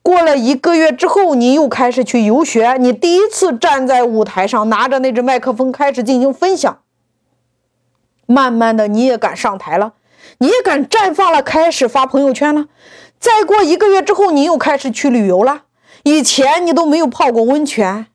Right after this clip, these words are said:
你也开始敢泡温泉了，敢晒朋友圈了。以前你也不敢唱歌，现在开始你也敢唱歌了，敢发朋友圈了。接着大家一起去泰国去组个团，一起去打个坐，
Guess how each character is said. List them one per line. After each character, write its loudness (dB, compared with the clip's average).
你 0
也 0
开 -2
始 -4
敢 -6
泡 -2
温 -2
泉 -8
了， -10
敢 -2
晒 -2
朋 -4
友 0
圈 -4
了。 -8
以 2
前 0
你 -2
也 2
不 -2
敢 -2
唱 -2
歌， -2
现 -2
在 -2
开 -2
始 -4
你 2
也 0
敢 -2
唱 -4
歌 0
了， -2
敢 -4
发 -2
朋 -4
友 -2
圈 -6
了。 -12
接 0
着 0
大 0
家 0
一 0
起 -2
去 -2
泰 -2
国 -2
去 -6
组 -2
个 0
团， -2
一 2
起 -4
去 -2
打 -6
个 0
坐， -2